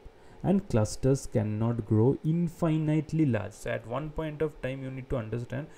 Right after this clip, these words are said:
that I cannot just keep on adding nodes to my cluster. Somewhere there is a limit that Kubernetes has. Say, for example, one of the old limits was five thousand nodes, one hundred and fifty thousand pods and three hundred thousand containers. What happens if your cluster reaches this size?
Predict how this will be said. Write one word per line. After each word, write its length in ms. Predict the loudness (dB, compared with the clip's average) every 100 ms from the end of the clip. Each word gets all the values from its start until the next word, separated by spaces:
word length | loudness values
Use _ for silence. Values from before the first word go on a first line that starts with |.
| -20 -12
that 100 | 0
I 100 | 0
cannot 380 | 2 2 0 0
just 340 | 4 4 4
keep 220 | -2 0 0
on 160 | 0
adding 600 | -2 -2 0 0 0 -2
nodes 360 | 4 4 4 0
to 100 | 0
my 160 | 2
cluster. 460 | 2 2 0 -4 -8 -8 -18 -18
Somewhere 400 | 4 4 8 6
there 260 | 8 8 8
is 100 | 4
a 60 | -2 -8 4
limit 520 | 10 12 12 12 8 4 0 -2
that 240 | 0 2
Kubernetes 560 | 4 4 4 2 4 6
has. 180 | 6 6
Say, 100 | 6
for 180 | 8 8
example, 360 | 8 4 4
one 140 | 4 6
of 60 |
the 80 | 8
old 140 | 8 8
limits 300 | 6 4 2
was 120 | 2
five 260 | 4 4
thousand 460 | 8 8 10 8 6
nodes, 380 | 4 4 0 -14 -16 -20 -20 -2
one 200 | 2 4
hundred 240 | 4 6
and 120 | 6
fifty 240 | 4 4 4
thousand 440 | 6 6 4 2
pods 320 | 2 2 0 -2
and 180 | -4
three 160 | 0 2
hundred 380 | 2 2 0 4
thousand 320 | 4 4 4
containers. 420 | 2 2 0 -4 -8 -12 4
What 180 | 6 8
happens 300 | 6 4 4
if 140 | 4
your 120 | 2
cluster 380 | 4 2 4 4
reaches 360 | 4 6 6 6
this 160 | 2
size? 360 | 2 -2 -4